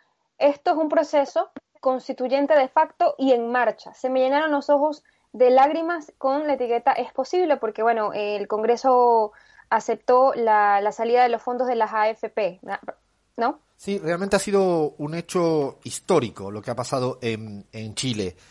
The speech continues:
Speaker 2: Eh, primero, es histórico porque Piñera sigue perdiendo toda la votación que se da en el Congreso. Incluso es histórico porque los propios diputados del grupo de la derecha de Piñera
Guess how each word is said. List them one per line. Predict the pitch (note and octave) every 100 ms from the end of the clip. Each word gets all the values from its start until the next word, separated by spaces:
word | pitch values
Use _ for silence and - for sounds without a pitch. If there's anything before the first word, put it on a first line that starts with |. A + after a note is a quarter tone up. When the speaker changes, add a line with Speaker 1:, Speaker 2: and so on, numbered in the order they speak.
| _ _ _
Speaker 2:
Eh, | B2 B2 A#2 -
primero, | C#3 C#3+ G3+ G#3+
es | D#3+ D3
histórico | E3+ F#3 G#3
porque | F#3 D#3 D3 C#3
Piñera | C#3 C#3+ C#3 D#3+
sigue | F3+ G#3
perdiendo | G#3+ F#3 D3 E3+ F#3 G3
toda | F3+ G3
la | G3+
votación | E3 C#3 A#2+ D3+ E3+
que | F3+
se | -
da | B2+ C3+ F#3+ - _ _ -
en | A#2+
el | A#2+ A2
Congreso. | A2+ B2 E3+ F#2+ D#2+ _ - - - -
Incluso | D#3 C#3+ C#3 F3 G#3
es | F#3
histórico | - F#3+ G3+ F3+
porque | F3 C#3+ D3+
los | C#3 C3+
propios | - E3+ F#3+ A#3
diputados | F3 D#3 D#3 C#3+ B2+ G2+ - _ -
del | C3+ B2+
grupo | C3 F3 D3+ C3
de |
la | B2
derecha | A#2 C#3 D3+ C3+
de | A#2
Piñera | B2 A#2+ C#3 F3 A3